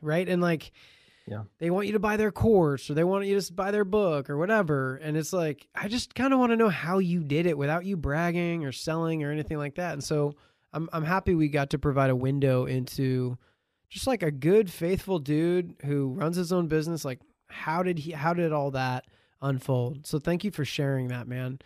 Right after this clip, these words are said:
Speaker 2: Yeah, Chad, I appreciate that. And in a nutshell, it, it's, it's gonna look different for every single person. And it's,
Speaker 1: Yeah.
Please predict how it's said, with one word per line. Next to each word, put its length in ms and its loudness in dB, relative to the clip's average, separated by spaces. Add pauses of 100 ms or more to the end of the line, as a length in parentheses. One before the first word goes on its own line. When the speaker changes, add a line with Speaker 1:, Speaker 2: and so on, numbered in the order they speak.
(320)
Speaker 2:
Yeah, 300 4
Chad, 280 0
I 60 2
appreciate 480 -4
that. 240 -8
And 140 6
in 120 10
a 60 10
nutshell, 560 6
it, 160 2
it's, 260 -2
it's 180 2
gonna 180 10
look 320 6
different 340 4
for 160 -8
every 220 0
single 320 -2
person. 440 -6
And 140 0
it's, 180 -2
Speaker 1:
Yeah. 200 -4